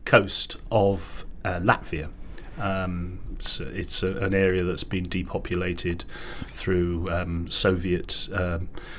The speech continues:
Sovietization, um, and traditionally is the, the homeland of the Livonian language,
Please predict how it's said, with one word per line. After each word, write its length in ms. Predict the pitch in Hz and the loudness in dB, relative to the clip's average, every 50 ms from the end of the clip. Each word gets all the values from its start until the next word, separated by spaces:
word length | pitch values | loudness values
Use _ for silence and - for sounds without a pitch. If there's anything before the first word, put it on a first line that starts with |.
| - - | -8 0
Sovietization, 1120 | - - 117 104 90 95 90 - 101 92 92 87 95 92 95 92 - - 90 87 85 82 80 - - - - | 6 8 8 8 8 6 4 4 4 4 6 4 4 4 4 2 0 0 0 0 -2 -2 -4 -6 -8 -6 -4
um, 580 | 92 92 92 90 90 87 87 85 87 85 85 85 - - - - | -2 -2 0 0 0 0 0 0 0 -2 -2 -4 -8 -10 -6 -4
and 460 | 95 95 92 92 92 92 90 85 - - - - | -4 -4 -2 -4 -4 -4 -6 -8 -10 -12 -12 -12
traditionally 600 | - - 90 - 87 - - - 87 90 92 92 | -8 -6 -4 -2 -2 -2 -2 -2 -4 -4 -4 -4
is 280 | 90 - - - - - | -4 -4 -4 -4 -4 -4
the, 200 | 92 85 87 82 | -4 -4 -4 -4
the 140 | - - - | -2 2 4
homeland 480 | 104 98 95 92 95 92 95 98 95 | 6 6 6 4 2 2 0 0 0
of 120 | 95 90 - | -2 -2 -2
the 80 | 92 | -2
Livonian 460 | 90 92 95 101 104 98 98 95 98 110 | 2 4 6 8 8 8 6 6 10 12
language, 560 | 127 139 147 117 87 - - - - - | 12 12 12 12 10 6 4 0 0 0